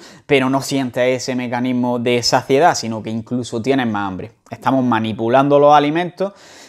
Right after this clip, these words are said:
y al final nos están dando información diferente, porque hay que entender que la comida no es únicamente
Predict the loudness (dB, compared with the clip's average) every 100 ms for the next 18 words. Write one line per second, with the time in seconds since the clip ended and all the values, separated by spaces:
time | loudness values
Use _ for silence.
0 | -2 2 4 2 0 -2 -2 -2 -4 -4
1 | 0 0 0 0 0 -4 -4 -4 -4 -2
2 | -2 -2 -4 -4 -4 -4 -6 -8 -8 -10
3 | -10 -8 -4 -4 0 0 0 0 -2 0
4 | -2 -2 -2 0 2 2 0 -4 0 2
5 | 4 2 2 2 2 0 -2 -6 -10